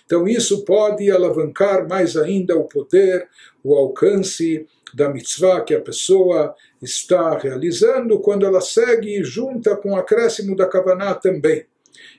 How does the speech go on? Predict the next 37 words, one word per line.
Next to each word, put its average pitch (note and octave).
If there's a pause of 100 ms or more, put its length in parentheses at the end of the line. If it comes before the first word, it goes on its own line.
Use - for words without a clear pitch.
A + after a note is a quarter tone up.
E C3+
o D#3+
mesmo A3
se G3
aplica G#3+
também, F#3+
então, G3+
às E3
vestimentas F3
produzidas D3 (520)
para F3
a -
alma. F#3 (580)
Ele -
nos -
fala G3
isso A3
que F3+
nós E3+
falamos, F#3+
isso E3+
que -
é D#3
trazido E3+
no D3+
Zohar, F3+
que -
da -
kavaná D3+ (400)
surge, G#3+
se -
confecciona E3
uma C3
roupagem E3+
para C#3+
a D3
alma F#3